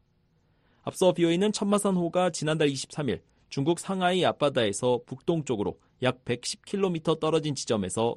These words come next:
동쪽으로 이동 중이라고 전한 바 있습니다. 이후 천마산호는 제주도 남쪽 해상을 지나 대한해협 방향으로 이동하며 위치 신호를 껐는데, 이에 따라 천마산호의 최종 목적지가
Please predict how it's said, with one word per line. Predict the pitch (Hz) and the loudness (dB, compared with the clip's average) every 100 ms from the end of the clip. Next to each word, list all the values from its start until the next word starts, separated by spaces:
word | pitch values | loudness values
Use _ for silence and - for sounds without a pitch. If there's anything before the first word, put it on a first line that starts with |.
| - | -6
동쪽으로 | 127 135 151 110 98 113 107 | -6 -4 -2 0 2 0 0
이동 | 107 123 160 | -4 -2 -2
중이라고 | 139 131 98 87 110 | 0 -2 -4 -4 -4
전한 | 107 107 | -2 -2
바 | 101 | -2
있습니다. | 92 - 82 85 - _ _ _ _ _ _ _ - | -6 -8 -6 -6 -8 _ _ _ _ _ _ _ 0
이후 | 143 175 | 4 4
천마산호는 | 185 190 196 190 185 180 208 | 4 0 2 2 2 2 0
제주도 | - 139 156 180 | 2 0 2 2
남쪽 | 131 110 - 175 - | 2 0 -2 -2 -2
해상을 | 165 170 151 | -2 0 0
지나 | 123 110 127 123 | 0 0 0 0
대한해협 | 113 131 156 139 180 175 | -2 -2 -2 -2 0 0
방향으로 | 131 123 123 98 113 127 | -2 -2 0 0 0 0
이동하며 | 110 117 107 107 - _ _ | 0 -2 -2 -4 -6 _ _
위치 | 123 131 175 | -8 -4 -4
신호를 | 160 160 135 117 | -4 0 0 0
껐는데, | 113 110 101 76 - _ _ _ _ - | -2 -2 -2 -6 -8 _ _ _ _ 0
이에 | 151 | 2
따라 | 170 165 190 | 4 4 2
천마산호의 | 190 196 196 185 160 156 165 | 2 0 0 2 4 4 2
최종 | - 190 185 143 | 0 -2 -2 -2
목적지가 | 104 - 147 - 117 80 | -4 -4 -4 -4 -6 -6